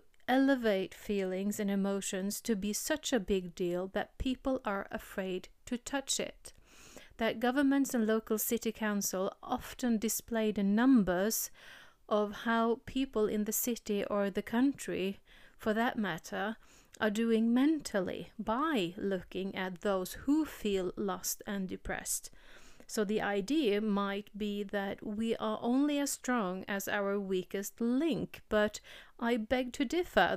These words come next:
that this applies here. In fact, it might even factor in as a reason for people not asking for help, that they don't want to be a part of the numbers of those who are in effect a problem for the city and the country,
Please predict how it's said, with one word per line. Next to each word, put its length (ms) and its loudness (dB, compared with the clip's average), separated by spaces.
that 340 -2
this 260 0
applies 560 -6
here. 480 -2
In 200 2
fact, 280 -4
it 220 -2
might 500 2
even 380 0
factor 500 -8
in 400 -4
as 200 -2
a 80 2
reason 580 0
for 120 -4
people 420 -2
not 420 2
asking 440 -4
for 140 -10
help, 420 -4
that 240 -2
they 220 2
don't 380 2
want 240 0
to 120 -4
be 280 -4
a 80 -4
part 400 -8
of 120 -4
the 100 -2
numbers 640 0
of 180 -2
those 340 0
who 160 0
are 200 0
in 160 0
effect 400 -2
a 80 0
problem 640 -2
for 200 -6
the 100 -6
city 500 -4
and 180 -2
the 80 -4
country, 580 -2